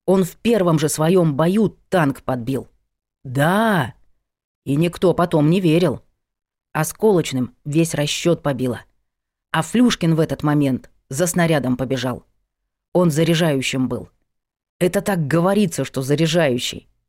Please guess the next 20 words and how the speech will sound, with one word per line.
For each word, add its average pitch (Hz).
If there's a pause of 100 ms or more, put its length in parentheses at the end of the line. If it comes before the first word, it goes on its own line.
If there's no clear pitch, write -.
а 156
на 147
самом 190
деле 135 (120)
снаряды 160
подносил. 143 (720)
Сам-то 277
он 262
худой 262
был, 127 (520)
а 151
снаряд, 151
ежели 156
тот 165
с -
полным 147
зарядом, 135 (440)
весил 226
сорок 151
килограммов. 143